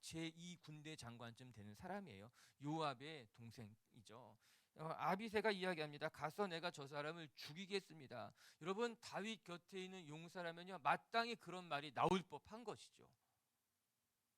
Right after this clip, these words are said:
"가서 내가 단칼에 죽이겠습니다. 명령만 하십시오." 이야기했어요. 그런데 다윗의 태도는 그렇지 않았습니다. 흥분한 시므이에 비해서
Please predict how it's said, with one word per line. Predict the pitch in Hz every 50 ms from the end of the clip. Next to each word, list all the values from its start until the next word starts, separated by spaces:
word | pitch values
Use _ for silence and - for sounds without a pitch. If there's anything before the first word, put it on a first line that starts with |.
| _ _ _ _ _ _ _ _ _ _ _ _ _
"가서 | - 208 226 262
내가 | 247 240 233 254
단칼에 | - 175 202 226 240 - 240 233 240 233 240
죽이겠습니다. | - - - 208 190 233 214 240 233 - - 190 180 175 165 151
명령만 | 127 156 185 208 208 208 202 202 196 190 190 185 185
하십시오." | 190 196 170 170 - - - 170 180 180 175 170 165 -
이야기했어요. | 160 160 156 160 147 120 123 107 107 - - 104 160 165 160 151 - - _ _ - - - - - - - - - _ _
그런데 | - 185 196 202 190 170 202 240 254 240 208 156 123 113 117 -
다윗의 | - - 185 196 220 226 220 - 226 214
태도는 | 208 - 226 220 190 196 196 196 175
그렇지 | - 151 147 - - - 170
않았습니다. | 131 120 117 120 117 120 120 123 123 123 127 127
흥분한 | - - - - 294 285 277 277 233 247 240 226 226 214 208 202 196 196
시므이에 | - - - - 226 240 233 220 214 208 196 185 175 170 165 147
비해서 | 123 139 127 127 - - 160 156